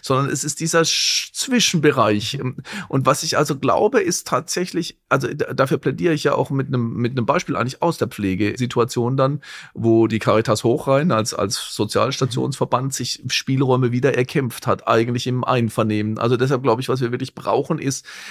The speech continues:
in, in vielerlei Kontexten, auf die es auf Handlungsfähigkeit ankommt und vielleicht auch grundsätzlich im Alltag zwischen uns ein größeres Zugestehen an Handlungsspielräumen. Das heißt, man gibt die Menschen wieder,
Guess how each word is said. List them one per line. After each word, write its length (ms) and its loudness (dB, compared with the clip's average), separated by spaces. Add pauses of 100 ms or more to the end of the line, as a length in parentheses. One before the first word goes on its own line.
(140)
in, 180 0
in 180 -2
vielerlei 520 2
Kontexten, 600 -2
auf 240 -2
die 120 -2
es 180 -2
auf 260 -2
Handlungsfähigkeit 920 0
ankommt 680 -2 (540)
und 140 2
vielleicht 400 2
auch 180 0
grundsätzlich 720 -2
im 100 -2
Alltag 360 0
zwischen 280 -2
uns 240 -2
ein 140 0
größeres 680 0
Zugestehen 680 0
an 220 0
Handlungsspielräumen. 1300 0
Das 200 -6
heißt, 220 -2
man 200 -2
gibt 280 -6
die 100 0
Menschen 460 0
wieder, 260 0